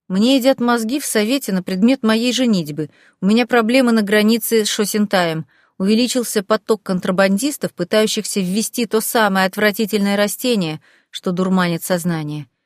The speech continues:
У меня проблемы в Серебряном городе. Рудники практически истощились, и надо бы их закрывать. Только там сейчас живет почти две тысячи человек, которые непонятно чем будут заниматься и на что жить.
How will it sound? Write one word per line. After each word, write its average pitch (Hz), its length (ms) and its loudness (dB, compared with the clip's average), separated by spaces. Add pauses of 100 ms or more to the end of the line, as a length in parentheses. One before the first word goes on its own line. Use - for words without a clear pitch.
(420)
У 196 60 4
меня 262 240 8
проблемы 311 500 2
в - 60 -4
Серебряном 247 640 2
городе. 160 640 -2
Рудники 208 420 0
практически 202 640 -4
истощились, 208 680 -2
и 185 60 -2
надо 190 240 0
бы 190 160 -2
их 185 100 -2
закрывать. 185 600 -2 (420)
Только 190 280 -6
там 226 140 0
сейчас 220 300 -2
живет 226 320 0
почти - 380 -4
две 196 240 -2
тысячи 226 460 -6
человек, 240 680 -4 (520)
которые 180 420 -4
непонятно 220 480 -2
чем 220 260 0
будут 190 240 -4
заниматься 185 540 -2
и - 20 -6
на 160 140 -6
что - 240 -8
жить. 151 400 -12